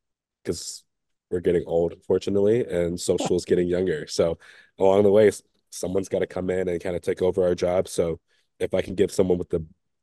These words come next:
the best advice that I have, that they can be successful in taking my job,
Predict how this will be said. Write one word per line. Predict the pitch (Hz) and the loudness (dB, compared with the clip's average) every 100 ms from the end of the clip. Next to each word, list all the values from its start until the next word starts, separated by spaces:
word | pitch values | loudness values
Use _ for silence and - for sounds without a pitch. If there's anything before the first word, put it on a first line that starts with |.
| _ | _
the | 95 | -4
best | 87 92 98 | 0 0 0
advice | 90 87 | 0 -2
that | 85 | -4
I | 87 | -2
have, | 101 98 110 - - | -2 0 -2 -4 -10
that | 85 | -6
they | 85 | -4
can | 90 | -4
be | 90 | -6
successful | 87 92 87 - 92 | -4 -4 -4 0 0
in | 85 82 - _ _ _ - | 2 -2 -8 _ _ _ -4
taking | 85 85 | -2 0
my | 87 | -2
job, | 90 87 92 101 | -2 0 2 0